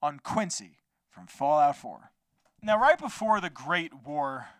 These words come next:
Quincy was a small town in Massachusetts that was predominantly known for being the home of John Adams, the second president of the United States of America, John Quincy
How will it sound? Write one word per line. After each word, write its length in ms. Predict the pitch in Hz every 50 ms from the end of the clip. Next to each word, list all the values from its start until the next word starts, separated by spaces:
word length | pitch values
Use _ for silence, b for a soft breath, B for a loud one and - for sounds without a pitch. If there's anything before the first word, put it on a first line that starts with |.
| B _ -
Quincy 640 | - - - 254 247 233 208 - - 170 156 151
was 240 | 147 139 147 139 131
a 80 | 147 135
small 340 | - - 185 190 196 196 185
town 320 | - 170 165 160 160 151
in 140 | 147 139 139
Massachusetts 840 | 139 135 127 - - - - - 139 127 - 131 127 - - - _ -
that 160 | 202 208 214
was 160 | 208 196 160
predominantly 640 | - - 208 208 208 247 247 247 240 240 220 214 208
known 300 | 196 190 185 180 175 175
for 100 | 165 165
being 220 | 160 151 165 165 165
the 120 | 165 156
home 280 | 151 165 165 165 165 156
of 200 | 147 135 139 135
John 460 | 131 127 147 165 175 196 214 214 214
Adams, 540 | 220 165 151 143 139 131 135 143 160 160 147
the 80 | 143
second 440 | 139 - - - 202 196 - 190 147 -
president 480 | 156 151 143 139 123 139 135 143 156
of 140 | 156 156 139
the 40 | 135
United 320 | 139 139 135 135 135 135
States 260 | - - 135 131 113
of 60 | 127 127
America, 540 | 127 123 123 117 117 113 - 147 151 156 b b b b b b b
John 380 | - 190 202 196 185 175 165 156
Quincy 720 | - - - 220 247 277 247 - - 180 143 135 131 135